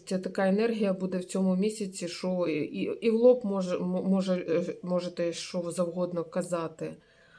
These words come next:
Але с-, ну, подумайте, а чи треба, а чи треба його таке в лоб казати?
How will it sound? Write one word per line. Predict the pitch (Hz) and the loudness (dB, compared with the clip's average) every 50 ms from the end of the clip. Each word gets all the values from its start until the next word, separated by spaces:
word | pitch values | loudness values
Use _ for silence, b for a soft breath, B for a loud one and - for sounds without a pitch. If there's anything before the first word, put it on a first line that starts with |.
| b b b | b b b
Але | b - 185 190 202 220 226 226 220 220 214 208 196 190 185 | b -2 0 0 2 2 2 4 4 4 4 4 2 0 -2
с-, | 190 - - | -2 -4 -4
ну, | 240 311 359 359 | -4 -4 -4 -4
подумайте, | - 339 320 - 320 381 403 381 285 226 - - 190 | -4 -6 -4 -2 0 0 2 2 2 2 2 4 4
а | 185 185 | 4 4
чи | 185 - 208 | 2 -4 -4
треба, | - 214 220 247 254 208 190 165 160 151 - b b b b b b b b | -2 2 2 2 2 2 0 -2 -2 -6 -10 b b b b b b b b
а | _ 180 185 | _ -4 -4
чи | 185 - 208 | -2 -4 -6
треба | 190 - 214 220 240 220 220 214 | -4 -2 0 0 0 2 2 0
його | 202 196 185 180 185 190 | 0 0 0 0 0 -2
таке | 190 190 190 185 - - 185 | -4 -4 -8 -8 -6 -6 -4
в | 180 175 | -4 -4
лоб | 175 180 185 185 - | -2 -4 -4 -4 -6
казати? | - - 190 175 175 - 190 214 233 226 226 - 160 147 | -6 -4 -4 -4 -2 0 -2 -2 -2 -4 -4 -6 -6 -6